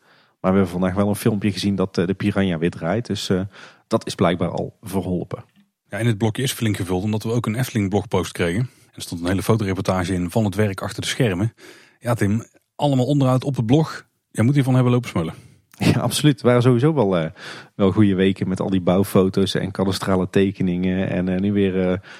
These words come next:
Speaker 1: informatie over onderhoud. Eh, goede weken voor, eh, een Efteling-liefhebber als ik. Eh, nee, in dat, eh, dat blogartikel was heel veel, eh, te lezen over het onderhoud. Ehm, er zat bijvoorbeeld een, eh,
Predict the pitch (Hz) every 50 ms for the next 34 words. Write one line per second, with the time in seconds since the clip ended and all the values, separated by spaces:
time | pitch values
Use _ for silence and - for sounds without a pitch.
0 | - _ _ - 113 104 - 101 95 98 104 - - 104 92 87 - - 156 156
1 | 160 151 143 151 156 147 - - 139 131 127 131 - _ _ _ _ - - 202
2 | 190 156 101 71 92 - - 90 87 85 80 82 82 78 80 - - 95 101 -
3 | - - - - 87 82 87 95 98 - 90 78 82 73 71 80 82 73 - -
4 | - _ _ - - - - - - - - - - - _ - 147 156 156 160
5 | 160 160 156 147 127 123 151 123 - 165 170 165 - - 165 151 147 139 147 135
6 | 120 139 156 - - 143 127 - - 143 131 - 123 131 113 - 117 175 320 233
7 | 151 - 143 131 120 117 - 101 98 92 92 - 117 139 165 170 151 - - 147
8 | 117 123 - - - 147 135 110 98 104 147 180 - - - _ - - 107 107
9 | 107 107 104 98 95 90 92 90 85 82 87 98 151 170 - 107 123 135 131 120
10 | 101 113 117 107 101 - - 107 95 95 92 90 87 85 85